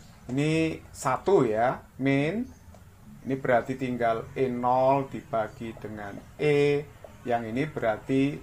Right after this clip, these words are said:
min cos theta. Sekarang saya pindahkan E nol per E aksen min E nol per E. sama dengan satu min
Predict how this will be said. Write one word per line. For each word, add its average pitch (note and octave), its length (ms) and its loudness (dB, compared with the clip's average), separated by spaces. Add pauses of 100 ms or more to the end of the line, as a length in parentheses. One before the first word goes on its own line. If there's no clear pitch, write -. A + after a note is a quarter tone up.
(140)
min C3+ 560 0
cos B2 400 2 (160)
theta. A#2 1040 2 (640)
Sekarang F3 640 2
saya C#3+ 240 -2
pindahkan B2+ 880 -2 (240)
E C3 80 -2
nol C3 640 -4
per B2+ 480 -6
E A#2+ 240 -8 (160)
aksen B2 880 -2 (240)
min A#2+ 320 -8 (160)
E A#2+ 160 -6
nol B2 720 0 (240)
per C3 400 2 (320)
E. D3+ 460 2 (220)
sama A#2+ 560 2
dengan A2 560 -6
satu D3 800 0 (240)
min C3 480 0